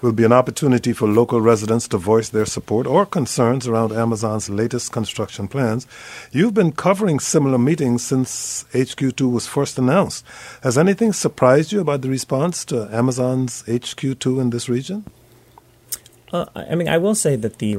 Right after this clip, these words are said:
Speaker 2: I think the re-, the, uh, response, at least in Arlington, has been, of course, you know, overwhelmingly <laughs> positive compared to, um, uh, the response in New York. Um, and I mean, I don't wanna go over ancient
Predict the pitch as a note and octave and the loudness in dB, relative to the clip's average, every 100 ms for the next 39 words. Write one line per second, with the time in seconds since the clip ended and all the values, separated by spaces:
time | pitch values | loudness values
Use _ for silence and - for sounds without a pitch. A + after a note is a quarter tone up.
0 | - B2 B2 - F#2+ G#2 - _ A2 F#2+ | -4 -8 -6 -6 -6 -6 -10 _ -6 -4
1 | G2 F#2 F#2+ - - B2 A2+ A2 G#2+ A2 | -4 -4 -6 -6 -4 -4 -4 -4 -4 -6
2 | - B2 A#2 G#2+ G#2+ G#2 G#2 - G#2 G2 | -2 -2 0 -2 -4 -2 -4 -4 -4 -4
3 | F#2 - G#2 - - - A2 F2 A2+ A#2 | -6 -6 -6 -6 -12 -10 -8 -4 -2 0
4 | G#2 G#2+ G2+ F#2+ F#2+ - - B2 C3+ G#2 | 0 0 -2 -2 -6 -6 -2 2 2 -2
5 | G2 - G2+ G#2+ F#2+ - G2 G2+ A2 G2 | -8 -8 -2 -2 -2 -4 -4 -2 -2 -2
6 | F#2+ - _ _ _ _ _ - - - | -4 -10 _ _ _ _ _ -10 -6 -2
7 | G#2 F#2+ A2 - A2+ G#2 A2 G2+ G2 A2 | -2 -2 -8 -4 -4 -2 -2 -2 0 0
8 | A2+ A#2 G2+ F#2+ F#2 - - - - A#2+ | -2 -2 -4 -4 -8 -16 -20 -6 0 0
9 | A2 C#3+ B2+ B2+ B2 A2 A2 G2 - - | 2 2 4 4 4 2 0 0 -2 -4
10 | G#2+ G2+ A#2 A2 A2 | -2 -2 -2 -4 -4